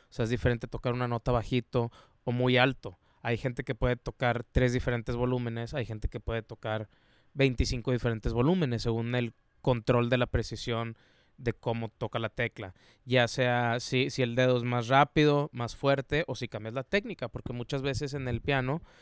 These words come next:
como yo creo que en todas las disciplinas, la técnica dicta mucho tus, tu rango de, de,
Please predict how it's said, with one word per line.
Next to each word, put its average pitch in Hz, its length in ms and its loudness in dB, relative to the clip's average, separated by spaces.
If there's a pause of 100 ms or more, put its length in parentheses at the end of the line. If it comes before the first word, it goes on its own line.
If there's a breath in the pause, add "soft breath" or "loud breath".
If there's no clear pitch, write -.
(180 soft breath)
como 127 220 2
yo 123 140 4
creo 135 120 -2
que 151 100 -4
en 123 100 -2
todas 131 200 2
las 135 120 0
disciplinas, 127 720 -4 (600 soft breath)
la 131 160 4
técnica 147 640 2
dicta 135 460 0
mucho 135 720 0 (140)
tus, - 500 -6 (200)
tu 127 100 -2
rango 120 540 0 (220)
de, 104 360 -4 (160)
de, 107 560 -4